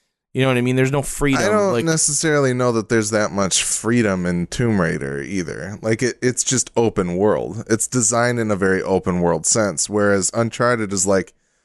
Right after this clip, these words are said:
Speaker 2: chapter one, point A to point B, move on. And so they try to do, they do have an open world section in Uncharted four,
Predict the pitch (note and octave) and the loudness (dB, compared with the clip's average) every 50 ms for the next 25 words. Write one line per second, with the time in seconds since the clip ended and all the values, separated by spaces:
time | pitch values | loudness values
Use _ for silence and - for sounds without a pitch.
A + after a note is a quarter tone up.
0 | _ _ _ _ _ _ _ _ _ - - D3 C#3 C#3 - D3 C#3 B2 A#2 A2 | _ _ _ _ _ _ _ _ _ -4 0 0 0 0 2 2 2 2 2 2
1 | G2+ E2+ D#2 C#2+ C2+ - _ _ _ _ _ _ _ _ _ _ _ _ _ _ | 0 0 -4 -6 -10 -16 _ _ _ _ _ _ _ _ _ _ _ _ _ _
2 | - - A#2+ B2 C3 C3+ C3 C3+ C3+ C#3 C3+ - C#3+ C#3 C#3+ A2+ A#2 A#2 A2+ G#2+ | -2 0 0 2 2 2 2 2 0 0 0 0 0 0 0 0 0 2 2 4
3 | G#2 G2+ G2+ G#2 _ _ _ _ _ _ _ _ _ _ _ _ _ - - G2 | 2 2 0 -4 _ _ _ _ _ _ _ _ _ _ _ _ _ -10 -4 0
4 | G#2+ A2 G#2+ F2+ G2+ F2+ D#2+ C2+ C2 C2 - - _ _ _ _ _ _ _ _ | 0 0 2 2 0 0 0 -4 -6 -10 -12 -18 _ _ _ _ _ _ _ _
5 | _ - A2 A2+ A2 A2 G2 - - B2+ A#2 A2 A2 G#2+ G2+ F#2+ F#2 _ _ _ | _ -4 -2 -2 0 0 0 0 0 2 2 2 2 2 0 -4 -6 _ _ _
6 | _ - B2+ B2+ - - D#3+ D#3+ F3 F#3+ F#3 E3 D3 C#3+ - B2+ C3 A#2+ A2+ D3 | _ -2 -2 0 0 0 0 0 0 0 0 0 0 0 0 0 -4 -2 0 0
7 | F3 F#3+ E3+ D#3+ C#3+ C3 B2 A#2+ A#2+ A#2 A#2 A2 A2 A2 G#2+ G2+ F#2 - - - | 2 2 2 2 0 0 0 0 0 0 0 0 0 2 0 0 0 0 0 0
8 | D#3+ E3 - - - A2 F#2+ F#2+ F#2+ F#2+ G2 G2 F#2 - - G2 F2 E2 D#2 D2 | 0 -2 -2 0 0 0 0 0 0 0 0 -2 -2 -2 0 0 0 0 -2 -6
9 | - - - A2+ A2 G2+ E2 D2+ D2+ | -8 -4 0 2 2 2 2 0 -4